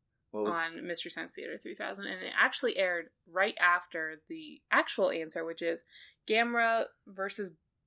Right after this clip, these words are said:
Speaker 2: Barugon.
Speaker 1: Gamera versus Barugon. They played the second Gamera movie before the first?
Speaker 2: They did. It aired in nineteen eighty-eight. This is the movie that came out in nineteen sixty-six. It aired in nineteen eighty-eight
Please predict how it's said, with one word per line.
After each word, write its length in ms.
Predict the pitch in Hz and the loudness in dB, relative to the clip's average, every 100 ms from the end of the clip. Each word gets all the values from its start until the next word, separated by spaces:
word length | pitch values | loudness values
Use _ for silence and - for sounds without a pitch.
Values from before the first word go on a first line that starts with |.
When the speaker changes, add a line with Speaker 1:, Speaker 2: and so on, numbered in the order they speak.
| _ | _
Speaker 2:
Barugon. 840 | 170 202 190 170 151 147 143 139 151 _ | 4 4 4 0 -2 -2 -4 -6 -16 _
Speaker 1:
Gamera 240 | 85 104 120 | -4 -2 0
versus 200 | 113 113 | 0 2
Barugon. 520 | 104 101 104 98 92 - - - - | 6 6 6 2 -2 -6 -18 -18 6
They 120 | 120 | 6
played 400 | - 135 131 131 | 10 12 12 10
the 120 | 113 | 4
second 720 | - - - 104 - 131 131 | 4 0 2 0 2 -2 2
Gamera 460 | 113 107 113 123 131 | 4 6 6 4 6
movie 280 | 131 135 139 | 4 4 2
before 400 | 104 - 107 110 | 2 4 6 6
the 140 | 95 - | 6 4
first? 480 | 95 120 180 - | 8 8 6 0
Speaker 2:
They 80 | 196 | -2
did. 320 | 196 233 180 | 6 10 10
It 260 | - 208 190 220 | 8 0 4 6
aired 380 | 214 233 254 - | 6 6 4 2
in 400 | 220 196 190 190 208 | -2 -2 -6 -10 -8
nineteen 840 | 196 185 214 - 240 233 233 240 | -6 -6 -6 -10 -8 -8 -8 -8
eighty-eight. 640 | - 208 247 208 175 233 - _ _ _ _ _ - | -6 -6 2 6 6 4 -4 _ _ _ _ _ 0
This 140 | 202 | 0
is 80 | 208 | 0
the 60 | 214 | 0
movie 200 | 208 196 | 0 2
that 120 | - | 0
came 140 | 202 | -2
out 140 | 185 185 | -2 -2
in 60 | |
nineteen 280 | 175 185 190 | -4 -6 -10
sixty-six. 540 | 190 - 214 - - - | -12 -10 -4 -2 -4 -2
It 140 | - | 0
aired 160 | 208 196 | 2 2
in 100 | 196 | 0
nineteen 340 | 190 214 233 - | -2 -2 -2 -2
eighty-eight 560 | 220 202 185 170 170 | -2 0 2 4 2